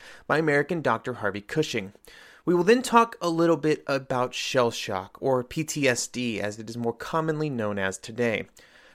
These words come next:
From a modern perspective, the inclusion of a discussion about P T S D when discussing physical injuries to the brain may seem like an odd combination. However, during the war, and especially in its early years,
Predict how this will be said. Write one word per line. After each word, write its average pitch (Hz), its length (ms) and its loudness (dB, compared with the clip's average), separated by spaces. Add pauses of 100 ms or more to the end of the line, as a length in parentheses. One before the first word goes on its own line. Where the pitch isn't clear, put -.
From 165 180 4
a - 20 0
modern 196 360 6
perspective, 156 560 2
the 139 100 -2
inclusion 202 500 0
of 160 140 -2
a 160 40 -4
discussion 151 520 0
about 139 240 2
P 151 140 -8
T - 220 -8
S 120 180 0
D 117 280 -4
when 117 160 -4
discussing 131 500 -4
physical 143 500 -4
injuries 143 380 -4
to 143 140 -8
the 147 80 -2
brain 117 460 -2 (280)
may 151 140 0
seem 160 300 -2
like 143 140 0
an 156 100 -4
odd 117 240 0
combination. 127 720 -4 (440)
However, 180 300 10
during 190 320 6
the 220 80 6
war, 143 300 2
and - 80 -2
especially 160 680 0
in 170 80 -2
its 175 220 -4
early 143 300 0
years, 101 480 -10